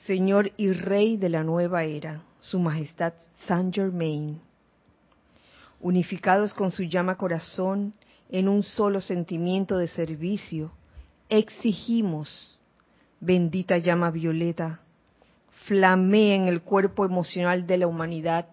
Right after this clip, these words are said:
ahora. Bendita llama violeta, flamea en el cuerpo mental de la humanidad ahora. Bendita llama violeta,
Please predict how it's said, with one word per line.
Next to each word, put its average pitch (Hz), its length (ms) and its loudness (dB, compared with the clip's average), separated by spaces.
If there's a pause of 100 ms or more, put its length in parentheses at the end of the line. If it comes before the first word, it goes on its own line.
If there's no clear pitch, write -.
(140)
ahora. 156 560 -6 (2250)
Bendita 185 500 4
llama 170 320 4
violeta, 165 600 0 (520)
flamea 180 1080 4
en 190 180 -2
el 175 140 2
cuerpo 208 520 0
mental 170 920 0
de 165 120 -2
la 160 100 0
humanidad 156 640 -2 (260)
ahora. 156 580 -2 (3500)
Bendita 170 540 2
llama 160 320 4
violeta, 160 580 -2